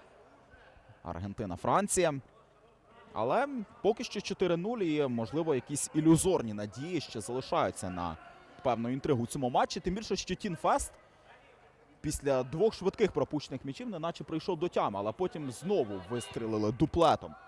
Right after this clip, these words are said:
Футболісти Бізнес Клаб в інтервалі однієї хвилини забивши двічі, і в підсумку,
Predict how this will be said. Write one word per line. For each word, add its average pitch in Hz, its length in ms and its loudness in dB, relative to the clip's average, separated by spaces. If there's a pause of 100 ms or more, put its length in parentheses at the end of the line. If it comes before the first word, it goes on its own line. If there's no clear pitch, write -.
(340)
Футболісти 123 420 -6
Бізнес 131 380 -6
Клаб 190 260 0
в 151 40 -4
інтервалі 135 400 2
однієї 131 300 2
хвилини 110 360 -2
забивши 123 380 -4
двічі, 175 520 -10
і 120 380 -8
в 101 120 -10
підсумку, 214 560 -4